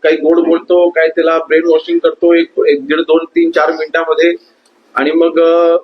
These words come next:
जी काही घटना घडलेली आहे, आपल्या समोर त्याची माहिती आहे, परंतु अशा वेळेला तिथे कुठलीही हाणामारी, तिथे कुठलेही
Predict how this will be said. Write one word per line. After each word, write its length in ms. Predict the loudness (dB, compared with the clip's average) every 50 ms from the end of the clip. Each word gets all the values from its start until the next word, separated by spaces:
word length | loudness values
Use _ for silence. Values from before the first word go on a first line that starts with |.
| -6 -16 -10
जी 80 | -8 -2
काही 180 | 0 0 0
घटना 280 | 0 -2 -6 -4 -6 -4
घडलेली 340 | -4 -4 -6 -4 -4 -2 -2
आहे, 340 | -2 0 0 -2 -2 -2
आपल्या 300 | -4 -10 -10 -4 -2 -2
समोर 160 | -2 0 -2 0
त्याची 280 | 0 0 -2 -2 -4
माहिती 320 | -4 -4 -4 -4 -2 -2 -2
आहे, 260 | -2 0 -2 -4 -4 -4 _ _ _ _ _ _ _ _ -20 -20 -10 _
परंतु 420 | -2 0 0 0 2 0 2 2 2
अशा 320 | 0 -2 -2 -2 0 0
वेळेला 560 | 2 4 2 2 2 2 2 0 0 -2 -4 -8 -16 _ _ _ -20
तिथे 200 | -6 -2 -2 0
कुठलीही 360 | 0 0 -2 0 -2 -2 0
हाणामारी, 500 | 0 0 0 0 0 0 -2 -4 -6 -12 _ _ _ _ -20 -20 -10 _
तिथे 240 | -4 -2 0 -2 0
कुठलेही 640 | 0 -2 0 0 2 2 2 2 2 2 0 0